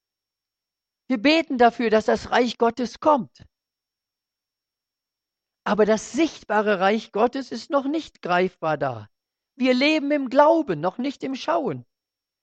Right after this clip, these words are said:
Aber die Vollendung kommt noch. Auch wir warten noch, bis das Letzte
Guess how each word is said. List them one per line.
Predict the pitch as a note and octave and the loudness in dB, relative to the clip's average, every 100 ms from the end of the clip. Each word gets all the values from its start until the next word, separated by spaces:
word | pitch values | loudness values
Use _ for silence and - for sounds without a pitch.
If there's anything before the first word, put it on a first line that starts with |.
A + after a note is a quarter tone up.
| _ _ _ - | _ _ _ -4
Aber | A3 A#3 | 0 2
die | A#3+ A#3+ | 2 -2
Vollendung | - B3 - C#4 D4+ D4 | 0 0 2 -2 -4 -6
kommt | D#4 D#4+ - | -4 -4 -6
noch. | F3+ C3+ - | -8 -8 -2
Auch | G#3+ - | -4 -4
wir | D#4 F#4+ C#4 | -2 0 0
warten | B3 B3+ B3 A3 F3+ | 0 -2 -4 -8 -4
noch, | D#3+ - _ _ _ _ _ _ _ | -4 -4 _ _ _ _ _ _ _
bis | F3+ F#3 | -6 -4
das | C#4 C4 - | -4 -6 -6
Letzte | E4 - - C#3+ | -6 -8 -14 -12